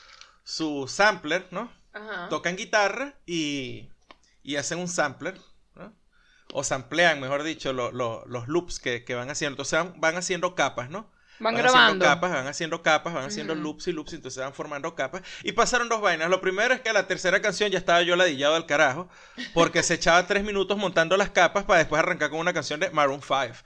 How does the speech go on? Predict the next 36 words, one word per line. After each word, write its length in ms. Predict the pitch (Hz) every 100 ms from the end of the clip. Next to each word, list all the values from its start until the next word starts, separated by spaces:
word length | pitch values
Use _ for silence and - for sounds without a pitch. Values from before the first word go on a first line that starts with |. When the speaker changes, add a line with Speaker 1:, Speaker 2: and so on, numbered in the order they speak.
| -
Speaker 2:
Exacto. 520 | 233 233 202 - 165
Speaker 1:
por 140 | 170 135
ejemplo. 340 | 131 113 110 - -
Speaker 2:
O, 540 | 101 190 175 175 165
mm, 1200 | 156 151 160 _ _ _ _ - - _ 190 190 -
¿a 60 |
ti 100 | 185
no 100 | 202
te 60 | 220
gusta? 360 | 233 214 175 202
Ed 100 | 202
Sheeran, 400 | 247 202 156 170
por 120 | 170
ejemplo. 180 | 196 160
Speaker 1:
O 20 |
Ed 120 | 165
Sheeran. 440 | 170 160 127 117 113 - -
Y, 280 | 233 262 294 208
este, 320 | 202 180 185
lo 160 | 175 180
del 220 | 175 175
Tiger 320 | 175 175 226
Killer, 600 | 226 254 247 254 240 190 160
eh, 480 | 160 151 139 123 117 - _ _
profesional 600 | 151 147 147 156 170 202
o 40 | 160
master, 360 | 170 196 175
o 80 | 151
no 80 | 151
sé, 240 | 170 143
como 160 | 127 120
lo, 180 | 117 -
como 280 | 107 107 110
le 120 | 117
quieren 220 | 117 143
decir, 380 | 139 - 113